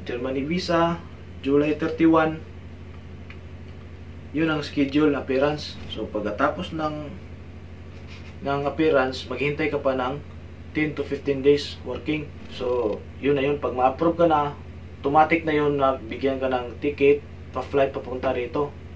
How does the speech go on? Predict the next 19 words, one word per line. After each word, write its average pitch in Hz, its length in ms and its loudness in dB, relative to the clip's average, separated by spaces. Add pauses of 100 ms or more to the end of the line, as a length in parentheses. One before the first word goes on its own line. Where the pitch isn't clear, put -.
(260)
sa 110 240 -2
inland 120 320 2
para 113 180 -2
magsimula 110 540 2
ka 120 80 0
na 139 100 4 (800)
sa 113 140 -8 (840)
career 110 320 0
mo, 131 240 2
ah, 107 220 2
sa 107 420 0 (320)
being 113 320 -6
a 104 240 -2 (140)
inland 110 340 -2
boys. 131 400 2 (240)
Inland 113 320 -2
boy 107 160 -4
ka 113 140 -4
na. 151 100 -2